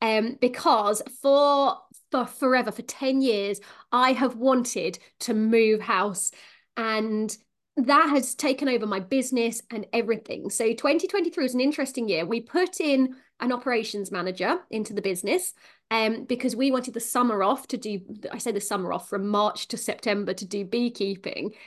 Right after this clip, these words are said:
And that was a lifeline, um,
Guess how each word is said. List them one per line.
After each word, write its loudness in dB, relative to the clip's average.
And 0
that 4
was 0
a 4
lifeline, 0
um, -4